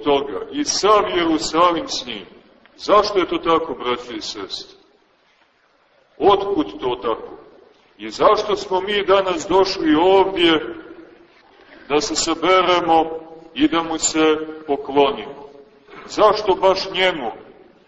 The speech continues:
Zašto baš tom djetetu,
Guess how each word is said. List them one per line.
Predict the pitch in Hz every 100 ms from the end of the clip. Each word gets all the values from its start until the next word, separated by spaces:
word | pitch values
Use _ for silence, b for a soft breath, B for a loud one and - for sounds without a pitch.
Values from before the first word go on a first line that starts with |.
| _ _ _
Zašto | - 160 170 165
baš | 156 175 175 -
tom | 180 196 160 - - - - - - -
djetetu, | 120 139 139 117 104 -